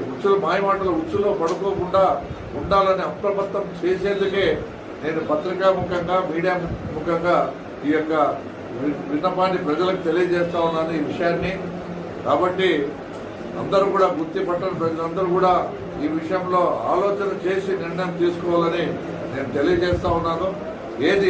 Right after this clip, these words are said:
ఏమైనప్పటికీ కూడా ఇచ్చిన మాట ప్రకారం ఖచ్చితంగా నీటి కొరత అనేది లేకుండా చేయకపోతే నేను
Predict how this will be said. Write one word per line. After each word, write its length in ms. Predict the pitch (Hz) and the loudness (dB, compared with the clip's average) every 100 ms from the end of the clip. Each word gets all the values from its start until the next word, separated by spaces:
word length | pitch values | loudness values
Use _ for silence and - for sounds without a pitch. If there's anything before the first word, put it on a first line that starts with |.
| 185 | 2
ఏమైనప్పటికీ 640 | 190 190 185 190 180 180 170 | 0 0 0 0 -2 0 4
కూడా 180 | 185 202 - - - - 294 | 4 4 0 -10 -12 -4 -4
ఇచ్చిన 300 | - 208 196 170 | 0 0 0 2
మాట 160 | 180 202 202 | 0 2 2
ప్రకారం 440 | 180 175 185 180 190 - - - - - | 0 2 2 4 2 -2 -12 -12 -12 -2
ఖచ్చితంగా 640 | 147 151 190 196 190 190 180 - - - - - - - - - - 120 | 0 0 0 0 2 4 4 2 -6 -12 -12 -12 -12 -12 -12 -12 -10 2
నీటి 380 | 180 208 208 202 - | 4 4 2 -2 0
కొరత 340 | 185 202 202 202 | 4 4 4 0
అనేది 300 | 202 196 196 180 | 0 0 0 0
లేకుండా 440 | 190 190 190 190 185 175 | 0 -2 -4 -2 -2 0
చేయకపోతే 720 | 170 196 196 196 180 180 202 214 - - - - - - - - - - - - - - 147 | 0 2 2 2 2 2 4 4 2 -6 -10 -10 -10 -10 -10 -10 -10 -12 -10 -10 -8 -4 2
నేను 280 | 190 208 | 2 4